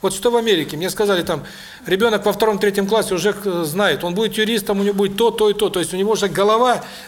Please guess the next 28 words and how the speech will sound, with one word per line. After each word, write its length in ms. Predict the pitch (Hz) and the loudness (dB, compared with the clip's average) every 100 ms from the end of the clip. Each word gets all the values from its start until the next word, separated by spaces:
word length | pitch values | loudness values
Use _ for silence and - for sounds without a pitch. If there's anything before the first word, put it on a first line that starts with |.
| - | -10
закрыла 640 | 127 202 202 240 202 151 | -2 0 2 2 2 2
все 180 | - 226 | 0 -2
стратегические 600 | 196 175 180 185 - 175 | -2 -4 -2 -4 -4 -4
моменты. 360 | 175 139 131 | -4 -4 -6
Вымирание 640 | 131 202 240 247 226 180 165 | -4 0 2 4 2 0 -2
идет 220 | 160 151 | -2 -4
на 80 | 143 | -6
стратегическом 640 | 170 165 165 156 - 165 | -6 -6 -6 -8 -8 -8
плане. 340 | 156 139 107 - - - - - | -6 -8 -10 -18 -20 -20 -20 -8
Энергетика 640 | 170 185 196 269 208 196 | -2 0 2 0 0 -2
тонкая 520 | 180 214 185 143 147 165 | 0 0 0 -2 -2 -2
исчезает, 560 | - 214 190 190 139 | -2 -4 0 0 0
она 140 | 175 156 | -4 -6
вся 220 | 143 233 | -2 -2
переводится 480 | 185 170 185 190 160 | 0 0 0 0 -4
в 60 | |
сознание. 500 | 175 165 156 113 104 - - - - | -4 -6 -6 -10 -14 -20 -20 -20 -4
Поэтому 300 | 185 185 185 | -2 0 0
я 220 | 240 294 | 0 0
считаю, 400 | - 226 196 147 | 0 0 0 0
что 160 | - 170 | -2 -2
ребенка 400 | 190 240 208 202 | 0 0 0 -2
можно 260 | 196 196 | 0 0
учить 340 | 190 190 196 - | -2 -2 -4 -4
всем 280 | - 202 | -2 -2
этим 180 | 165 165 | -2 -2
логическим 480 | 170 196 254 - 202 | -2 0 -2 -4 -2
моментам 420 | 190 180 147 135 | -2 -2 -4 -8